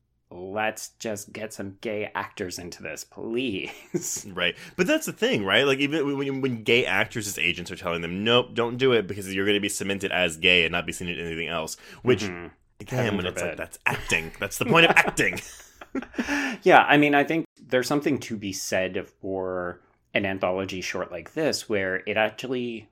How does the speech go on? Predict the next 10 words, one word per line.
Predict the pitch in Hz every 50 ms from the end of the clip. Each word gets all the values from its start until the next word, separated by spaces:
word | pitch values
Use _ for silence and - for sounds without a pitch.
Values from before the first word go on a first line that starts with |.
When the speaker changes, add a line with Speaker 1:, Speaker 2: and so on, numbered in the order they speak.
| _ _
Speaker 1:
revels | 113 104 92 90 95 92 85 95 - 127 135 151 143 147 -
in | - - 104 104 110 120
the | 113 107
gayness. | - - 92 90 101 123 143 190 - -
Like, | 107 101 107
from | - 143 147
the | 151
very | 147 - 156 151 127 110 -
opening | - 107 104 104 101 92 90 90 95
moment, | 120 131 113 95 87 87 90 -